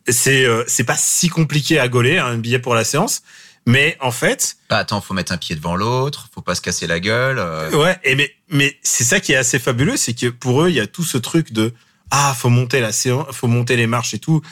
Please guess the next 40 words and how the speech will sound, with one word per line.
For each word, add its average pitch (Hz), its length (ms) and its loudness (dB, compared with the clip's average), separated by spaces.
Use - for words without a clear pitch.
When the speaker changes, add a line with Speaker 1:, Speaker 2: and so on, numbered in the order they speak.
Speaker 1:
parce - 160 0
qu'ils 110 100 -4
vont 107 80 2
faire - 180 -2
des 104 100 0
photos, 123 300 -2
il 113 60 0
y - 20 0
a 98 40 0
une 98 60 -4
Speaker 2:
Bah - 60 -12
Speaker 1:
finalité 101 300 2
Speaker 2:
voilà, 135 180 0
Speaker 1:
pour 98 220 -4
Speaker 2:
il 107 40 -6
y - 40 2
a - 20 -2
tous - 140 -6
les 117 80 0
selfies 110 380 -4
à 104 80 0
faire 165 240 -4
aussi. 87 280 -8
Speaker 1:
Il 120 80 4
y - 20 4
a 117 40 4
une 113 80 -2
finalité, 120 580 0
euh, 101 100 0
promotionnelle 120 680 0
pour 131 240 0
eux, 226 120 0
mais 127 240 4
en 123 140 2
vrai, 160 460 2
genre, 117 320 2
ils 110 100 0
vont, 123 160 0
ils 143 80 0
n'ont 127 160 2